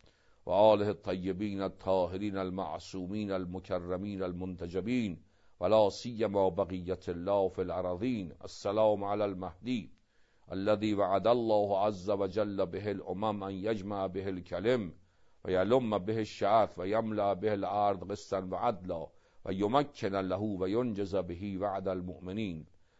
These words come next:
السلام علیک یا سیدنا و یا مولانا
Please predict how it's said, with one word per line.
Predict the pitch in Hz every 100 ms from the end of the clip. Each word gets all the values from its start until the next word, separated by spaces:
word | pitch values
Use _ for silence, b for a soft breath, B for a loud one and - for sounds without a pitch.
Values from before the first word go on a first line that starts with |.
| -
السلام | - - 110 113 113 107
علیک | 104 101 104 98
یا | 98 101 107 98
سیدنا | - 92 95 113 104 101 95
و | 95 95
یا | 101 98
مولانا | 92 92 95 113 107 98 87